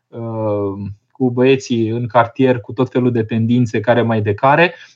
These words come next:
în clipa când am dat de creștinism și am dat de libertatea lăuntrică, care, sigur, a fost, uh, zguduitoare pentru mine, cel obișnuit să caut mai libi-, libertăți exterioare, uh,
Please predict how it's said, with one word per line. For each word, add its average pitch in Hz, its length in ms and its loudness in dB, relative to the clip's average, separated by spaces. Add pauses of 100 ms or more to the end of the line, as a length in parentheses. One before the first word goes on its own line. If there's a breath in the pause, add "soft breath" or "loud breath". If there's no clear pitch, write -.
în 117 100 -6
clipa 160 340 2
când 156 340 0
am 113 180 0
dat 143 340 2
de 123 160 -4
creștinism 123 560 -4
și - 80 -12
am 110 80 -4
dat 127 140 -2
de 127 80 0
libertatea 117 920 -2 (260 soft breath)
lăuntrică, 120 800 0
care, 120 440 0 (200 soft breath)
sigur, 135 540 -2
a 113 300 2
fost, 127 400 -4
uh, 110 600 -4
zguduitoare 135 680 2
pentru 123 280 -4
mine, 131 200 -2
cel 120 180 -4
obișnuit 120 400 -4
să 127 80 -6
caut 127 220 2
mai 127 160 0
libi-, 117 300 -6
libertăți 123 520 -4
exterioare, 110 760 0 (460 soft breath)
uh, 120 420 4